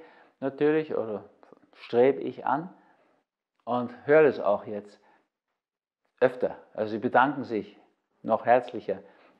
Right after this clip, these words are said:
für Meditationen. Das hängt, glaube ich, auch damit zusammen, dass sie schneller zur Gruppe werden, zur Gemeinschaft,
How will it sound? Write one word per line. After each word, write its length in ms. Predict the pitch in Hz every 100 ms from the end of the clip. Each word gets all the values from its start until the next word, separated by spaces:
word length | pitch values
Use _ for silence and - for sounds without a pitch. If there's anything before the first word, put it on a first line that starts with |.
| _ -
für 140 | 107
Meditationen. 960 | 107 110 104 110 104 - 107 104 98 90 - - _ _ -
Das 200 | 110 -
hängt, 200 | 135 135
glaube 320 | 131 139 160
ich, 120 | 139
auch 260 | - 147 -
damit 320 | 143 156 151
zusammen, 560 | 147 135 135 135 143 131
dass 220 | 127 -
sie 160 | 127
schneller 520 | 123 - 120 131 131 - - _ _ _
zur 180 | - 110
Gruppe 360 | 131 156 156
werden, 400 | 147 135 139 139 - - _ _ _ - - -
zur 180 | - 113
Gemeinschaft, 800 | 107 117 135 139 139 135 -